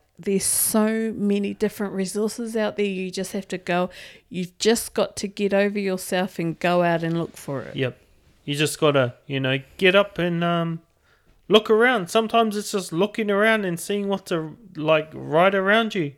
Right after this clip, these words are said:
Speaker 1: Yep.
Speaker 2: Sometimes your, that resource is a person.
Speaker 1: Yeah,
Speaker 2: You know?
Speaker 1: yeah.
Speaker 2: But, like, I talk a little bit more about that in the next chapter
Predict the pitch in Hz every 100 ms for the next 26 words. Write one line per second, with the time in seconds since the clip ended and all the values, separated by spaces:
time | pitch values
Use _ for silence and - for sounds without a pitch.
0 | _ 175 160 196 202 - 196 180 185 170
1 | 160 175 175 170 208 202 175 165 175 151
2 | 135 185 208 - 139 123 _ _ _ _
3 | - 254 320 220 - - 160 180 208 147
4 | - _ - 170 170 - 170 160 - -
5 | - 156 - 208 196 196 185 180 180 175
6 | 185 180 165 170 160 185 185 175 156 156
7 | 208 - - 175 165 - 208